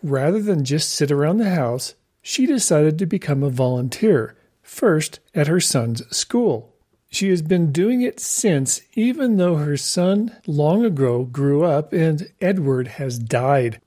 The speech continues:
She has done many things over the years. She taught other women at her synagogue how to cook and is known especially for her brisket and kugel.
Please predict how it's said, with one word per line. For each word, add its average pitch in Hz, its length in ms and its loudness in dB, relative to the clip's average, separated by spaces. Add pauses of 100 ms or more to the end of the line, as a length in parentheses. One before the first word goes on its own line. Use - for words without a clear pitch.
(340)
She - 200 0
has 165 120 2
done 156 520 0
many 151 220 2
things 135 360 0
over 117 160 -2
the 117 120 -2
years. 117 360 -2
She - 240 -6
taught 139 420 -4
other 147 300 0
women 139 460 2
at 127 100 -4
her 131 100 0
synagogue 123 600 0
how 123 160 -6
to 127 80 -8
cook - 420 -4 (460)
and 196 100 2
is 185 140 2
known 190 240 4
especially 170 580 0
for 123 200 -6
her 131 140 -4
brisket 139 560 0 (200)
and 123 200 -2
kugel. 143 520 2